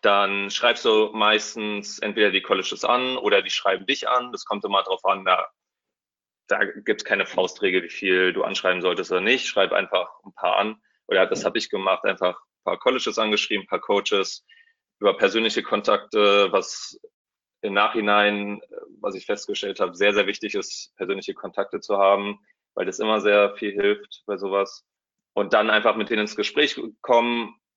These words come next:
vielleicht ein Video aufnehmen, wie man spielt, weil die kennen einen ja nicht. Ähm, einfach Grundschläge, Volleys, Aufschlag, paar Punkte, irgendwie sowas. Ähm, und dann muss man, also neben dem tennisspezifischen Kram, muss man natürlich auch noch an so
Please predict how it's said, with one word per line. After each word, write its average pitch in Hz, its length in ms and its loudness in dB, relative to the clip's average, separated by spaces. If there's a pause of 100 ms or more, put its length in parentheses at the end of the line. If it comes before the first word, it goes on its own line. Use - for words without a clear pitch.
vielleicht 98 300 2
ein 101 100 -6
Video 110 340 2
aufnehmen, 101 520 0
wie 98 100 -2
man 95 160 -4
spielt, 117 420 0
weil 92 120 0
die 95 120 -8
kennen 107 380 -4
einen 101 260 -4
ja 101 100 0
nicht. 98 420 -8 (140)
Ähm, 92 380 -10 (640)
einfach 92 600 0 (440)
Grundschläge, 95 720 0
Volleys, 92 460 -2
Aufschlag, 95 600 0
paar - 180 -4
Punkte, 95 460 -4 (1200)
irgendwie 107 260 0
sowas. 95 460 0 (560)
Ähm, 95 580 6
und 101 260 0
dann 107 600 2 (480)
muss 110 280 -2
man, 113 280 2
also 104 220 2
neben 107 320 2
dem 104 480 0
tennisspezifischen 123 1200 -6
Kram, 110 360 2
muss 104 160 -6
man 101 100 -4
natürlich 98 360 -4
auch 98 180 -2
noch 95 180 -6
an 95 240 -8
so 95 380 -4